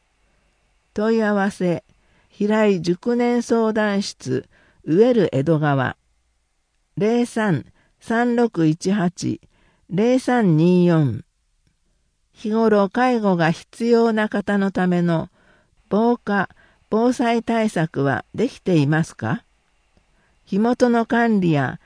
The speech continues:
避難方法など、注意すべきポイントがあります。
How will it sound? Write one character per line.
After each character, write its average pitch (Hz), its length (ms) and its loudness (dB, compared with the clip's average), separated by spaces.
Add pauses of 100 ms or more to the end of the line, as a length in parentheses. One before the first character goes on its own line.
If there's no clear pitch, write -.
(140)
避 - 160 -8
難 247 300 0
方 247 280 0
法 170 260 0
な 160 200 0
ど、 143 220 -6 (640)
注 277 280 0
意 220 100 0
す 170 140 -6
べ 180 140 0
き - 160 -10
ポ 147 200 0
イ 202 120 2
ン 226 80 -2
ト 214 180 -2
が 196 140 0
あ 190 60 2
り 175 120 0
ま 165 200 0
す。 - 240 -18